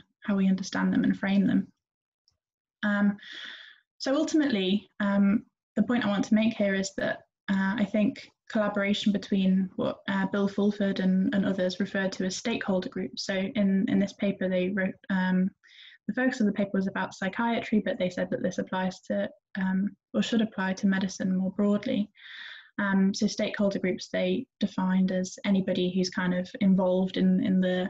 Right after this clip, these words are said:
um, in the illness in any way. So, um, patients, um, family of patients, um, researchers, um, clinicians, and so on.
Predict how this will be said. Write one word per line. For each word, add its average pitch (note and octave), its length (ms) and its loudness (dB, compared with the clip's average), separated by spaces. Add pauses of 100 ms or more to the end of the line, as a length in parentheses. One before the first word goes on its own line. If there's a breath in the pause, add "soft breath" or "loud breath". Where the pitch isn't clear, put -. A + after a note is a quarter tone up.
(140)
um, F#3+ 420 -2 (1160)
in G3+ 140 4
the F#3+ 100 4
illness F#3 360 0
in G3 80 -2
any F#3 160 0
way. F#3+ 240 0
So, F#3 340 -2 (140)
um, F#3 200 0
patients, - 720 0 (640 loud breath)
um, F#3 380 0
family A#3+ 360 4
of G#3+ 120 -4
patients, G3+ 800 0 (180)
um, F#3 440 0 (640)
researchers, G3 880 0 (520 loud breath)
um, F#3 240 2
clinicians, G3 640 2
and F#3 100 -2
so G3 160 -4
on. G3+ 280 0